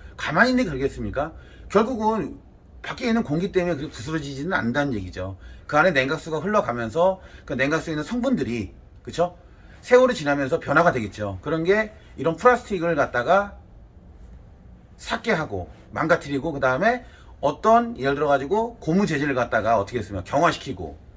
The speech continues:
그렇기 때문에 냉각수가, 냉각수 자체 내에는 압이 발생됩니다. 그래서 압이 나-, 발생되기 때문에 그게 뿅 하고 이제 밖으로 나와서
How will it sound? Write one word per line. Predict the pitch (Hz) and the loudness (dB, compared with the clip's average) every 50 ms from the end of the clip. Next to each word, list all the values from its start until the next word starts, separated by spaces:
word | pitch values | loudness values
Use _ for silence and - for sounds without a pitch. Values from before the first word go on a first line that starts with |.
| - - - - - | -20 -20 -20 -20 -6
그렇기 | - 175 196 202 220 214 | -2 0 0 0 0 0
때문에 | 196 190 180 196 208 220 226 | 2 2 2 2 0 0 -2
냉각수가, | 220 160 147 143 160 160 160 - 160 143 196 202 196 - - - - - - - - | -2 -2 -2 -2 -2 -4 -4 -4 0 2 2 2 2 0 -6 -14 -20 -20 -20 -12 -6
냉각수 | - 147 180 208 233 226 - 226 | -2 2 4 4 4 4 2 -2
자체 | 202 160 143 - 185 190 | -4 -4 -2 0 0 0
내에는 | 175 156 165 190 - | 0 0 0 -2 -4
압이 | - - 113 127 147 175 233 262 | -4 -2 2 4 4 4 6 4
발생됩니다. | 240 208 - 160 127 113 104 92 90 85 98 110 104 85 - - - - - - - - - - - - - | 4 4 2 2 -2 -4 -4 -6 -6 -4 -4 -4 -6 -6 -10 -18 -20 -20 -20 -20 -20 -20 -20 -20 -20 -20 -14
그래서 | - - - | -6 -2 0
압이 | - - - - 165 - - 262 | 2 4 4 4 4 4 2 2
나-, | 254 202 143 135 - - - - - - | 4 4 4 4 2 -2 -16 -20 -20 -12
발생되기 | - - 165 - 247 240 220 196 185 180 180 | -8 -6 -2 2 2 4 6 4 4 2 0
때문에 | - 160 151 185 208 180 | -6 -6 -4 -4 -4 -2
그게 | 147 196 226 233 233 - - - - - - | 0 0 0 -2 -2 -8 -18 -20 -20 -4 0
뿅 | 240 262 262 254 247 | 2 2 2 2 0
하고 | 202 180 190 | 0 0 0
이제 | 190 147 143 202 | -2 -2 -2 -2
밖으로 | - - - 147 151 156 | -2 -4 -4 -4 0 2
나와서 | 127 117 120 120 113 101 131 131 135 113 82 76 | 4 4 6 4 4 2 2 2 2 2 0 -4